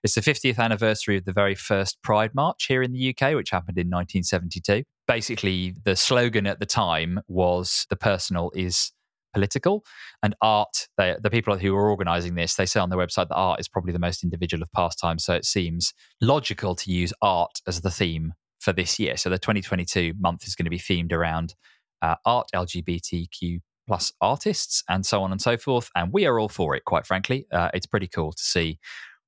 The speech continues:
um, this sort of stuff gaining such prominence in the media. And as a company that's trying to build itself around these sorts of values and, and inclusivity and diversity being, you know, really, really key to what we're doing with D D K,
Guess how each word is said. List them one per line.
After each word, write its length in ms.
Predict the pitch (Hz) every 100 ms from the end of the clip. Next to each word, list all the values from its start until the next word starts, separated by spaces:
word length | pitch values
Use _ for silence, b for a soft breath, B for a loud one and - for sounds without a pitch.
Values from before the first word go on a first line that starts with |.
| -
um, 140 | 80
this 120 | 90 -
sort 120 | 90
of 80 | 85
stuff 240 | 87 82
gaining 320 | 101 90 87
such 340 | 87 85 - -
prominence 420 | 92 85 87 -
in 80 | 85
the 60 |
media. 500 | 90 123 113 110 104 -
And 340 | 87 87 85 -
as 160 | 95 92
a 60 | 95
company 320 | 101 95 90
that's 160 | 85
trying 180 | - 90
to 60 | 87
build 200 | 117 120
itself 380 | - - 82 -
around 400 | 85 82 85 - _ -
these 200 | 90 -
sorts 220 | 90 -
of 80 | 85
values 520 | 120 117 73 110 127
and, 140 | 80 71
and 120 | 80
inclusivity 720 | 87 90 90 - 85 87 85
and 80 | 82
diversity 560 | 85 85 82 85 -
being, 340 | 82 85 80 82 B B B B B _
you 80 | 85
know, 100 | 78
really, 380 | 92 123 90
really 360 | 87 98 95 80
key 320 | - 101 85
to 140 | 80 87
what 100 | 78
we're 100 | 82
doing 340 | 92 87 82
with 140 | 78
D 140 | - 78
D 120 | 78
K, 360 | - 78 78